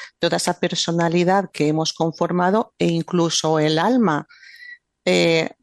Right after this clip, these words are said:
tiene cierto apego hacia la personalidad, como estabais diciendo, al ángel solar. Entonces, eh, me aclaró mucho un párrafo de Vicente que brevemente os comparto,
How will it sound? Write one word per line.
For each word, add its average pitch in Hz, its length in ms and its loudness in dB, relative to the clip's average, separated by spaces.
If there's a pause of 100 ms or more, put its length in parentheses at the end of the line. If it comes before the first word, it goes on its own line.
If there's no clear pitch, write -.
tiene 185 320 0
cierto 165 500 -2
apego 156 360 0
hacia 156 260 -4
la 151 180 -4
personalidad, 151 800 -2
como - 240 -6
estabais 156 640 -4 (420)
diciendo, 156 1000 -2 (280)
al 160 160 -2
ángel 175 320 -4
solar. 151 520 -2 (380)
Entonces, 226 920 -2 (400)
eh, 180 440 2 (240)
me 175 260 -2
aclaró 175 420 0
mucho 240 360 2
un 214 120 -2
párrafo 202 440 -2
de 185 140 -2
Vicente 175 560 -2
que 160 140 -4
brevemente 175 800 0 (420)
os 160 240 -2
comparto, 165 880 -2